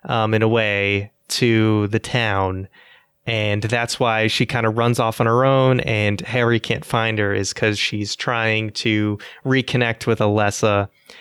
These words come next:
And then throughout the game, it's kind of this cat and mouse between Dahlia and Alessa. Dahlia is really kind of using Harry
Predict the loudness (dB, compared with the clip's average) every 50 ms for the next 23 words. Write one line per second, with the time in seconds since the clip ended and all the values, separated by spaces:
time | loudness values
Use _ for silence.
0 | -20 -20 -20 _ _ -4 -2 0 0 0 0 0 0 0 2 2 2 2 2 2
1 | 2 2 2 0 0 -2 0 2 2 2 2 0 0 0 0 0 2 0 0 -2
2 | -2 -6 -4 -2 -2 0 0 0 0 0 -2 -6 -6 -4 -2 -2 -2 -2 -2 -2
3 | -2 0 0 0 -2 -2 -2 -4 -4 -2 -2 0 0 0 0 -2 -2 0 0 2
4 | 2 2 2 2 2 2 0 0 0 0 0 0 0 0 0 -2 -2 0 0 0
5 | 0 0 0 0 0 2 2 2 4 4 2 2 0 0 0 2 2 2 2 0
6 | -2 -2 -2 -2 -2 0 0 0 0 0 -2 -4 -4 -4 -4 -2 0 2 2 2
7 | 4 4 2 2